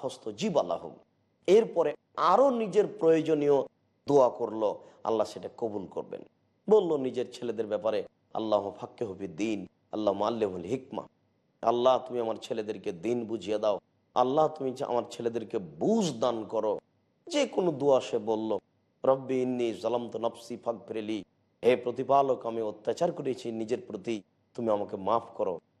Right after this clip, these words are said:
"আন্নী মাসানিয়া সুররু ওয়া আনতা আরহামুর রাহিমিন।" প্রতিপালক, আমি বড় বিপদে,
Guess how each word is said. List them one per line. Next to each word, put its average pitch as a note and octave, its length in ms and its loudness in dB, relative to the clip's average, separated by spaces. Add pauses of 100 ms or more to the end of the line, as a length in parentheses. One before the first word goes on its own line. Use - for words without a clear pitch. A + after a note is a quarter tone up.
(120)
"আন্নী D#3+ 360 0
মাসানিয়া B2+ 520 -4
সুররু G#2+ 500 -4 (280)
ওয়া A#2+ 120 6
আনতা A2+ 280 0
আরহামুর A2 420 0
রাহিমিন।" G#2 580 0 (300)
প্রতিপালক, D3 640 2 (360)
আমি G3 280 4
বড় C#3 220 2
বিপদে, A2+ 640 2